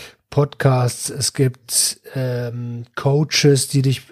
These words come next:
auch individuell begleiten. Da gibt's eine ganze, ganze Menge Möglichkeiten. Es muss nicht immer Therapie sein, gerade wenn man schon durch ist.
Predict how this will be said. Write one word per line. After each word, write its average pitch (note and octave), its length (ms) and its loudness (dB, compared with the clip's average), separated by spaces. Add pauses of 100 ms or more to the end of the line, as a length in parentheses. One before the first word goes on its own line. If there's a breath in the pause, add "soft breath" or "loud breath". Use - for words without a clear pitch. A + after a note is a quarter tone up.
auch A#2+ 260 -8
individuell C3+ 800 -2
begleiten. A2+ 800 -8 (400 loud breath)
Da A#2 120 -6
gibt's C3 240 -6
eine D3 100 2
ganze, C#3 300 2
ganze B2+ 280 2
Menge B2 240 4
Möglichkeiten. B2 1000 0 (320 loud breath)
Es B2 140 -2
muss D3 300 4
nicht E3 260 4
immer D3 360 4 (100)
Therapie C3+ 600 -2
sein, D3 300 0
gerade C3 240 0
wenn C3+ 120 4
man C3 100 4
schon B2 260 2
durch C#3 300 -2
ist. C3+ 300 -4